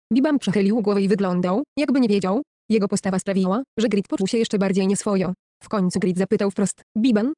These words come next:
nie wiedziałeś, że jestem królem bohaterów?” „Huch, wciąż jesteś odważny.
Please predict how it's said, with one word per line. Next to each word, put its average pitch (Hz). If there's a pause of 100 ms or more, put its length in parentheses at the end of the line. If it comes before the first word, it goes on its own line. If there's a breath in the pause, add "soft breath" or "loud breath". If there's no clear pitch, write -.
nie 214
wiedziałeś, 190 (160)
że 320
jestem 196
królem 190
bohaterów?” 202 (300)
„Huch, - (140)
wciąż 262
jesteś 185
odważny. 196